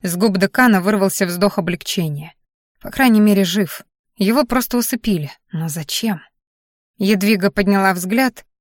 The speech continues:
и устремила его на Дану, которая пыталась отчаянно сбросить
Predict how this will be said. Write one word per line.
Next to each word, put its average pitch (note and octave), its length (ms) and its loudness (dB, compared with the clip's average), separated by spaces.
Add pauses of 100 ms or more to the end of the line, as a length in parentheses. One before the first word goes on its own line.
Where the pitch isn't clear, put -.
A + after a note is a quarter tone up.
(120)
и G3 100 0
устремила B3+ 480 2
его G#3+ 260 0
на G#3+ 140 4
Дану, E3+ 420 -2 (320)
которая B3 380 2
пыталась G#3+ 460 0
отчаянно G3+ 500 -2
сбросить F#3 640 -4